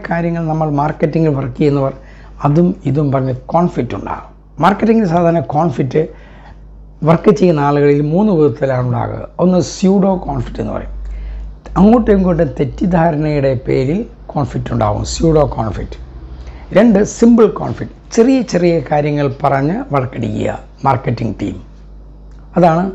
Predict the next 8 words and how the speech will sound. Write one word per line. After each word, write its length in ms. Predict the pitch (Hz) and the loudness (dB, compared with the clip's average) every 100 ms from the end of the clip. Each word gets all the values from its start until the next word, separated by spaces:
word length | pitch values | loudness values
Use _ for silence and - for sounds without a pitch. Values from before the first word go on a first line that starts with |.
| - - | -10 0
simple 320 | 196 196 165 127 | 4 4 4 0
conflict. 400 | 127 113 - - - - - - - 175 | -4 -6 -10 -18 -20 -20 -20 -20 -4 2
മൂന്നാമത്തെയാണ് 600 | 202 196 151 135 131 127 - - 143 | 4 2 0 -2 -4 -8 -12 -6 0
ഈഗോ 340 | 180 156 147 120 - | 2 2 0 0 -8
കോൺഫ്ലിക്റ്റ്, 460 | 120 - - - - - - | -10 -10 -16 -20 -20 -20 -6
അതാണ് 240 | 180 156 151 | -2 0 0
ഭയങ്കരമായി 540 | 127 139 135 123 113 | -2 0 -2 -2 -2
വരുന്നത്. 360 | 110 110 107 | -4 -8 -10